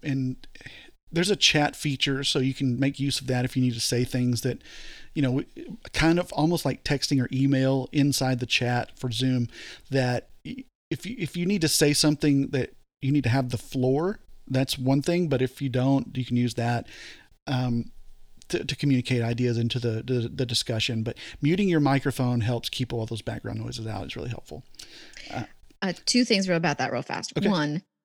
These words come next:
Speaker 2: um, fortunately, Zoom has realized that this is incredibly, uh, difficult and distracting. And so the host has the ability to mute everyone
Speaker 1: Yes.
Speaker 2: and request unmutes.
Speaker 1: Mm-hmm.
Speaker 2: And so if you're the host and that's happening, just know you can do that.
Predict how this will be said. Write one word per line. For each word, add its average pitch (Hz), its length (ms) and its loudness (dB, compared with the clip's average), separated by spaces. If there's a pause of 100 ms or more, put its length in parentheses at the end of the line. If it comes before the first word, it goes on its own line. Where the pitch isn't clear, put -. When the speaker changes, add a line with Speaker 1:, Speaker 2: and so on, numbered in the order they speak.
(240)
Speaker 2:
um, 165 560 2 (360)
fortunately, 220 540 2
Zoom 180 400 2
has 175 260 0
realized 170 380 2
that 240 100 2
this 185 140 0
is 180 120 0
incredibly, 165 680 2 (220)
uh, 160 180 0 (140)
difficult 196 520 0
and 208 140 0
distracting. 220 600 0
And 233 100 4
so 165 260 2
the 185 200 0
host 220 340 0
has 214 160 -2
the 175 140 4
ability 170 480 4
to - 280 2
mute 175 320 0
everyone 147 600 0
Speaker 1:
Yes. - 260 4
Speaker 2:
and 180 120 -2 (480)
request 196 760 0
unmutes. 160 760 -2 (320)
Speaker 1:
Mm-hmm. 113 160 -2
Speaker 2:
And 180 160 0
so 147 360 -2
if - 60 -10
you're 208 140 4
the 208 80 2
host 208 340 0
and 190 100 2
that's 165 200 -2
happening, 247 480 2
just 185 160 0
know 165 100 2
you 160 180 0
can 170 160 -4
do 151 160 -2
that. 120 300 -4